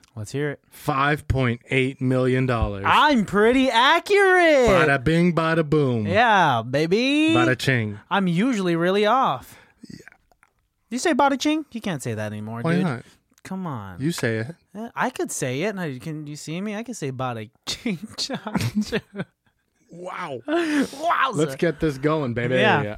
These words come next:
Speaker 2: Um, also, Kramer's in this film.
Speaker 1: Yes.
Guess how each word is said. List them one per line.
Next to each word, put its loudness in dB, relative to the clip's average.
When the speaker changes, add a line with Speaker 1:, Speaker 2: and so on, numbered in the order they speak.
Speaker 2:
Um, 0
also, 0
Kramer's 2
in -2
this 0
film. -2
Speaker 1:
Yes. -2